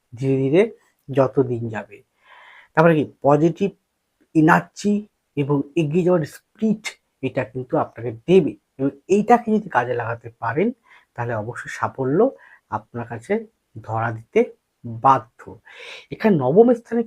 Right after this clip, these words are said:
কেতুর অবস্থান এবং ভাবছে নবমপতি ষষ্ঠভাবে আছে, তার দু-, খারাপ পজিশন, ভাগ্য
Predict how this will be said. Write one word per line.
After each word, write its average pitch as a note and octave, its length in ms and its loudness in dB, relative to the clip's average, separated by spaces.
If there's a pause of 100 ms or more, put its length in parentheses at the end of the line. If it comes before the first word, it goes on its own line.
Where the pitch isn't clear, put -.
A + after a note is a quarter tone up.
কেতুর F#3+ 360 0
অবস্থান D3 460 -6 (380)
এবং D#3+ 140 2 (600)
ভাবছে D3 300 -2
নবমপতি E3 680 0
ষষ্ঠভাবে D#3 600 -2
আছে, - 220 -12 (540)
তার C3+ 180 -2
দু-, C3+ 280 -2 (300)
খারাপ D#3 340 4
পজিশন, C3+ 540 -2
ভাগ্য C3 220 -4